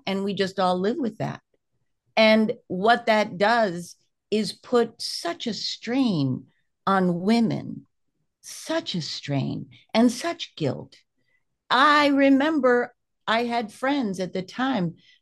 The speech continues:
I was a working woman, and I, I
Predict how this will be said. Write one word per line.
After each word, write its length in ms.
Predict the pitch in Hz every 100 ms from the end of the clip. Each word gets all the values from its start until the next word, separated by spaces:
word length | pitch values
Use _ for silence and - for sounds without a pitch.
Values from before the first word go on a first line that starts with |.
| -
I 120 | 170
was 220 | 208 220
a 80 | 208
working 500 | 202 214 208 220 214
woman, 500 | 240 233 170 147 - _ _ _ _ -
and 380 | 185 185 185 - _ _
I, 440 | 139 147 185 233 - _ _ _ _ _ -
I 340 | 151 185 185